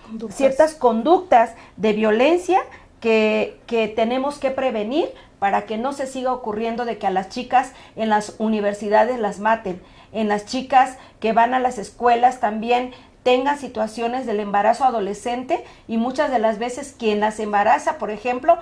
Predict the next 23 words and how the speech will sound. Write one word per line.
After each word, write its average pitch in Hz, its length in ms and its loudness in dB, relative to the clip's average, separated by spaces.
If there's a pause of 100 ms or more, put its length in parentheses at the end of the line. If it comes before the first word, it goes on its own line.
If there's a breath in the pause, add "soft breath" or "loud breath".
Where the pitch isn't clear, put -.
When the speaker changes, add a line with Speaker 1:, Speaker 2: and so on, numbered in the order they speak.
(240 loud breath)
Speaker 2:
les 226 180 0
generan 285 420 2
violencia 254 540 -2
porque 226 220 -8
las 220 200 0
abandonan 226 680 0 (240 loud breath)
y 220 80 -4
las 226 160 4
chicas 330 320 0
tienen 294 260 -4
que 311 140 -6
sufrir 294 480 0 (340 loud breath)
una 302 600 0 (420)
terrible 247 920 2 (300 loud breath)
caminar 226 560 2 (380 loud breath)
porque 226 440 0
son 302 360 0
mamás 285 520 2 (160 loud breath)
sin, 233 540 -4
sin 233 220 -6
haber, 254 360 4
este, 220 600 0 (300 loud breath)
eh, 208 580 0